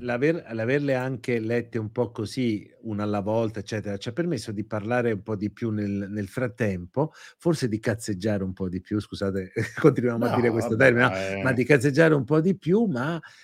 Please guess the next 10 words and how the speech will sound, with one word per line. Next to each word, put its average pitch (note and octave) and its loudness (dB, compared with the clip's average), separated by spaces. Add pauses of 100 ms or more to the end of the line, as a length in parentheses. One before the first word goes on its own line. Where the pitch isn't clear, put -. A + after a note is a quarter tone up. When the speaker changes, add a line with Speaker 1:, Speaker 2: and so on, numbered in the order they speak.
(120)
Speaker 1:
eh, G#2+ -2 (880)
eh, - -12
s-, - -10 (180)
c'è, - -2 (240)
arriva G3 6
anche D#3 4
quello, B2+ 8
non B2 -2
so, G2+ -4
ecco, G#2 -8